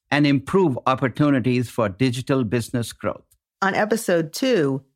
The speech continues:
Speaker 2: Data, the Pipeline to Digital Business, we'll explore how D X C is helping customers to improve the quality and timeliness of data-driven decision-making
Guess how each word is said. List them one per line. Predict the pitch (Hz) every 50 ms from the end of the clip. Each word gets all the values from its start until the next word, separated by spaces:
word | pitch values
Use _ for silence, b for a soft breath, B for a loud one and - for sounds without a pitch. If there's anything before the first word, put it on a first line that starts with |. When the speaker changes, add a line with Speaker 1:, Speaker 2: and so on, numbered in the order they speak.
| _ -
Speaker 2:
Data, | 185 190 214 214 185 151 143 139 131
the | 117 143
Pipeline | - - 196 175 175 175 - 170 156 151 147
to | 190
Digital | - - 156 147 214 - 147 135
Business, | 135 156 175 180 175 - 135 131 117 - - - _ _ _ _ _ -
we'll | 165 190 233 262
explore | 254 - - - - - - 185 175 175 175
how | 196 165 147
D | 143 143 - 208 214 220
X | 208 190 196 -
C | - - 180 165
is | 156 151 -
helping | - 165 160 160 - 151 147
customers | 147 - 160 156 156 - - 170 156 151 147 147
to | - - 160
improve | 147 143 143 - 165 156 147 -
the | - 123
quality | - - - 180 175 175 180 185 175 170 170 170 - - -
and | 170 185 208 220 220
timeliness | - 233 202 196 196 196 185 170 156 147 135 131 131 - -
of | - 131 131 147 147
data-driven | 156 160 170 175 180 165 165 160 151 156 151
decision-making | 147 147 147 - - 165 160 165 151 147 131 123 123 117 - 127 131 127 143